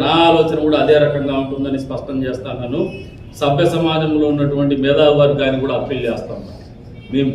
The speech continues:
చేసే ప్రతి పని ఈ నియోజకవర్గంలో ఒక మంచి మార్పుకు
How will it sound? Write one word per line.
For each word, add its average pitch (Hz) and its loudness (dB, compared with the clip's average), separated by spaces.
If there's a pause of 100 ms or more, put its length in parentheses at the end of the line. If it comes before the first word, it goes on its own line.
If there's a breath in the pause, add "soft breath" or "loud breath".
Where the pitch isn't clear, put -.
చేసే 160 2
ప్రతి 127 -2
పని 143 0 (720)
ఈ 120 -8
నియోజకవర్గంలో 143 2
ఒక - -2 (100)
మంచి 139 -2
మార్పుకు 135 -4